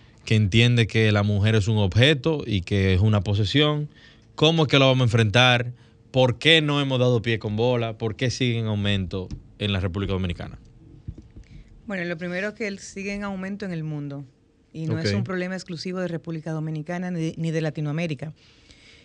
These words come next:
Speaker 2: Inclusive no es un país exclusivo de los países en vía de desarrollo. Al contrario, las tasas más altas de feminicidio están en los países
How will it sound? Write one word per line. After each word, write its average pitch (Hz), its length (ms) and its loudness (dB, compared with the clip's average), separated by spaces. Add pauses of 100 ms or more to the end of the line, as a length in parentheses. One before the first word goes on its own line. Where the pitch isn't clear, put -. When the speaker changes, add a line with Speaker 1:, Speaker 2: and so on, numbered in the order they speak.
(100)
Speaker 2:
Inclusive 185 520 2
no 220 60 2
es 214 120 -2
un 214 100 0
país 190 420 2
exclusivo 202 560 -2
de 185 80 2
los 170 140 -2
países 165 400 -2
en 165 100 -2
vía 165 120 0
de 165 60 2
desarrollo. 156 520 -2 (480)
Al 156 160 -2
contrario, 175 500 0
las 160 140 -2
tasas 175 280 -4
más 180 220 -2
altas 180 240 0
de 175 60 -2
feminicidio 175 500 -4
están 165 240 -2
en 165 60 -2
los 160 100 -6
países 160 380 -6